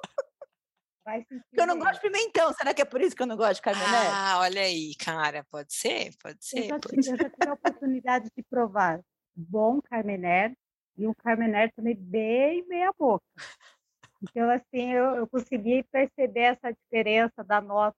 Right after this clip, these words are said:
Speaker 1: assim, que, que é todo do processo também de vinificação, da, do
Speaker 3: Isso.
Speaker 1: manejo, do tipo de plantio,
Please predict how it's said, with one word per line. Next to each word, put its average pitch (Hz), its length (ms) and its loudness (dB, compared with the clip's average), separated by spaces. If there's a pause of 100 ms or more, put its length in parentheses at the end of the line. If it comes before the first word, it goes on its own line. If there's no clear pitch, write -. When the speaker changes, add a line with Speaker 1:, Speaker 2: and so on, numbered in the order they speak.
(100)
Speaker 1:
assim, 226 600 -4 (760)
que, 277 200 2
que - 100 -4
é 330 80 4
todo 415 260 -2
do 453 120 -4
processo 359 440 -4
também 302 240 2
de 269 120 -8
vinificação, 247 1040 0
da, 208 260 2
do 190 140 -6
Speaker 3:
Isso. 190 80 -12
Speaker 1:
manejo, 208 680 2
do 202 140 -6
tipo - 240 -20
de 196 80 -20
plantio, 214 840 -2